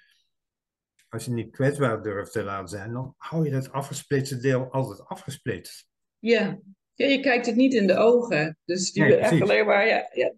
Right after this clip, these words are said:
Speaker 2: nee, is er niet. Nee.
Speaker 1: Nee. En als iemand anders het doet, zeg je, "Hey, jij bent gek.
Speaker 2: Ja.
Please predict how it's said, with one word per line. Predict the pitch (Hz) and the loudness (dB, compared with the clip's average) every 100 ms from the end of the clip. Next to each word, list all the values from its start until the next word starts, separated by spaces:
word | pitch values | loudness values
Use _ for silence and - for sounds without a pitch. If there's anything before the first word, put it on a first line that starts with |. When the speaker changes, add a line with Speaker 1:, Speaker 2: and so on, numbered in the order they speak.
| _ | _
Speaker 2:
nee, | - 262 330 330 | -6 -2 0 -2
is | - 311 | -2 -2
er | 269 | -2
niet. | 240 247 240 - _ | -4 -4 -8 -14 _
Nee. | 254 277 277 | -2 -2 -2
Speaker 1:
Nee. | - - - 220 - - | -2 -2 0 -4 -6 -6
En | 135 | -2
als | 139 | 0
iemand | 139 143 131 | 0 0 0
anders | 147 185 151 | 0 0 -2
het | 120 | -2
doet, | 127 | -4
zeg | - 120 | -2 -4
je, | 113 | -2
"Hey, | 110 147 - - _ _ | -2 -2 -2 -8 _ _
jij | 117 117 | -14 -12
bent | 107 | -14
gek. | - 104 127 - _ - - - _ _ _ | -8 -8 -8 -14 _ -20 -20 -20 _ _ _
Speaker 2:
Ja. | 135 127 190 | -2 -2 -4